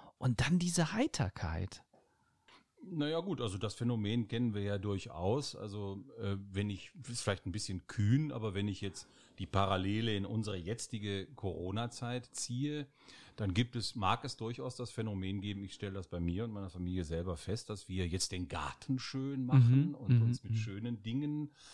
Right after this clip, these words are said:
Speaker 2: mit, äh, angenehmen, heiteren Dingen umgeben. Und so stelle ich mir das vor, also gar nicht großartig verklärt, sondern diejenigen, wie hier diese Aristokraten,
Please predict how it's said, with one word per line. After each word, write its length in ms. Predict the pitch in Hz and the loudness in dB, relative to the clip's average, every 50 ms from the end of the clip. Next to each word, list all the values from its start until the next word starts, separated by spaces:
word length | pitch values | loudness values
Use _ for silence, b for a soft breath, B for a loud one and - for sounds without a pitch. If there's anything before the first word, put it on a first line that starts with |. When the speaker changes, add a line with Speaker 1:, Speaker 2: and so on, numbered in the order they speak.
| B B B B B | B B B B B
Speaker 2:
mit, 380 | - 110 95 - - - - - - | 0 0 0 -2 -6 -12 -12 -8 -4
äh, 260 | 104 98 95 98 95 | -2 0 2 2 0
angenehmen, 960 | - - 95 113 127 131 131 120 127 123 123 123 127 131 135 131 127 110 85 | 2 4 6 6 8 8 8 6 4 4 4 2 2 2 2 2 0 0 -2
heiteren 760 | 87 101 110 117 123 127 120 - 131 120 127 131 135 135 131 113 | -2 -2 0 0 0 0 -2 -4 -4 -4 -2 0 0 0 0 -2
Dingen 320 | 123 123 135 139 135 131 | -4 -4 -2 -2 -2 -4
umgeben. 680 | 123 123 120 117 104 107 113 123 131 135 139 143 135 135 B B B B B B | -4 -6 -8 -8 -8 -8 -8 -6 -4 -4 -4 -4 -6 -8 B B B B B B
Und 140 | 143 123 | -2 -2
so 100 | - 123 117 | 0 -2 -4
stelle 220 | - - 113 113 | -2 -4 -4 -2
ich 80 | 113 113 | -2 0
mir 120 | 123 123 123 | 0 0 0
das 180 | 135 135 131 | -2 -4 -4
vor, 360 | - - 226 254 233 156 117 | -4 -4 -2 2 2 2 2
also 180 | 110 110 104 107 | 0 -2 -4 -4
gar 160 | 101 107 107 | -4 -4 -2
nicht 160 | 117 120 117 | -4 -4 -6
großartig 460 | - 117 120 127 - 113 110 110 101 - | -6 -6 -6 -4 -4 -6 -8 -8 -8 -4
verklärt, 600 | - 113 - - - - 92 95 107 131 147 - | -4 -4 -4 -4 -2 0 2 2 2 0 -2 -2
sondern 320 | 139 127 120 113 110 101 | -4 -2 -2 -2 -2 -2
diejenigen, 800 | 95 101 104 110 110 113 120 123 131 131 123 135 139 139 143 135 b b b b | -2 -4 -4 -4 -2 -2 -2 0 0 0 0 -2 -2 -2 -4 -6 b b b b
wie 140 | - 117 113 | 0 2 2
hier 280 | 98 90 92 101 110 113 | 2 2 2 2 2 2
diese 380 | 113 120 107 110 110 107 - - | 0 -4 -6 -4 -4 -6 -6 -8
Aristokraten, 960 | 90 - - 104 - - 120 - - 90 87 85 87 101 - - 147 156 | -10 -10 -8 -8 -4 -4 -6 -4 -2 0 2 2 2 0 -2 -4 -4 -4